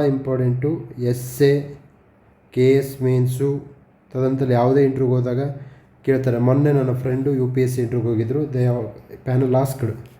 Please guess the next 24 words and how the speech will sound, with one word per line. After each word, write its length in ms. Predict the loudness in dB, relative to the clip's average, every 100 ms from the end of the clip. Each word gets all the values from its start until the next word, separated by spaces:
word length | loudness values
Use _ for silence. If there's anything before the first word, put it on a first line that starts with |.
| -20 -20 -20 _ _
"What 220 | -4 0 0
is 120 | 2
your 120 | 2 2
view 140 | 2 2
about 380 | 2 0 -4 -4
one 240 | -2 0 0
nation, 380 | -2 -2 -2
one 180 | -2 -2
election?" 360 | -4 -4 -6 -6 -8 -18 -20 -20 _ _ _ -4
ನೀವು 400 | 2 4 4 2
ನನ್ನ 240 | 0 0
ಪ್ರಕಾರ 480 | 0 0 0 0 -2 -2
ಸ್ಟ್ಯಾಂಡನ್ನು 760 | -6 -14 -10 -2 0 0 0
ವ-, 580 | -2 -4 -6 -6 -6 -2
in 100 | 0
ಫೇವರಾಗಿ 420 | 2 2 2 0 0
ತೊಗೊಂಡ್ರೆ 500 | 0 0 -2 -4 -4
it 60 |
is 140 | -2 0
good, 180 | 2 2 0 -8 -16 -20 -20 -8 -6
technically 520 | -2 -2 0 2 2
good, 120 | 0 0 -12 -20 _ _ -6
scientifically 640 | -2 -2 -4 -4 0 0 0
good, 140 | -2